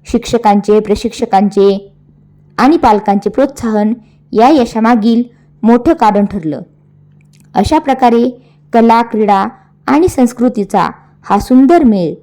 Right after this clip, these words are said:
विद्यार्थ्यांच्या सर्वांगीण विकासाचा अविस्मरणीय सोहळा ठरला.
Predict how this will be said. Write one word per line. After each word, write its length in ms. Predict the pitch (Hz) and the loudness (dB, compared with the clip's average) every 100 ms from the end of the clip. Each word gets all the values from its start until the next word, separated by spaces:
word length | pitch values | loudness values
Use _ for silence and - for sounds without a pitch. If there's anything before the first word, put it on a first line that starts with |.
| _ _ - | _ _ -6
विद्यार्थ्यांच्या 760 | 202 175 254 320 - 247 240 277 | -4 0 0 0 0 0 0 -2
सर्वांगीण 560 | 233 208 196 208 285 | 0 0 2 2 2
विकासाचा 760 | 254 190 185 185 247 247 196 208 - _ _ - | 2 0 -4 -2 -2 0 -2 -2 -8 _ _ 0
अविस्मरणीय 800 | 220 294 311 247 208 196 208 262 | 2 2 2 2 2 0 0 0
सोहळा 360 | - 214 202 | 0 0 0
ठरला. 360 | 233 226 170 135 | -2 -4 -8 -10